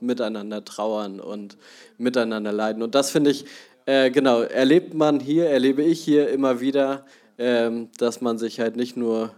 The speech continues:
miteinander freut, wenn irgendwas Cooles passiert, sondern auch, äh,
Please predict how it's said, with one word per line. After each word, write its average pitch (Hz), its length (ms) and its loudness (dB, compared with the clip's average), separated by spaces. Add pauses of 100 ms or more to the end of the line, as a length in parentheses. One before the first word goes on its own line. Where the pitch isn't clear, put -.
(100)
miteinander 110 520 -4
freut, 196 360 4
wenn 139 140 2
irgendwas 120 340 0
Cooles 156 300 0
passiert, 135 480 -4
sondern 113 400 -4
auch, 104 520 -6 (160)
äh, 101 320 -6